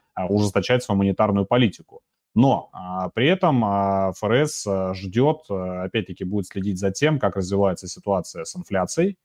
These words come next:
да, которая у нас пока застыла на уровне пять и три, пять и четыре процента, и будет смотреть на то,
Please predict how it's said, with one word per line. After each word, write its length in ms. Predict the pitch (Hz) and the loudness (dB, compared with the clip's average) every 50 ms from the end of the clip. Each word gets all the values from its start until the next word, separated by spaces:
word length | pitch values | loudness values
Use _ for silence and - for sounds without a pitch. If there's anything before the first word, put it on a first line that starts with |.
| _ _ - - _ _ _ _ - | _ _ -20 -20 _ _ _ _ -10
да, 260 | 92 90 104 131 139 | -2 2 2 2 2
которая 300 | 127 101 - 98 95 95 | 2 0 0 0 0 0
у 20 | |
нас 100 | 87 - | -2 0
пока 420 | - 98 90 - 92 85 85 85 87 | -2 -4 -2 0 0 -2 -2 -2 -2
застыла 440 | 92 101 - - - 101 95 92 | -2 -2 -2 0 2 2 2 4
на 140 | 90 90 90 | 2 2 2
уровне 340 | 92 92 92 87 87 90 85 | 2 2 0 0 -2 -4 -2
пять 240 | - 98 92 - - | -2 -2 -2 -2 -4
и 20 | |
три, 160 | - - 98 | -6 -6 -6
пять 240 | 87 - 87 82 - | -4 -4 -6 -8 -8
и 20 | - | -10
четыре 300 | - - - 180 175 170 | -8 0 4 4 4 4
процента, 600 | - 147 - - - 135 127 117 107 - 101 98 | 4 2 2 2 2 4 4 4 2 0 0 2
и 180 | 113 131 143 | 2 2 2
будет 220 | 113 101 117 120 120 | 4 2 2 2 0
смотреть 340 | - 98 92 107 120 117 - | -2 -4 -2 0 0 0 -2
на 80 | 90 | -6
то, 220 | - - 107 113 | -4 -4 -4 -4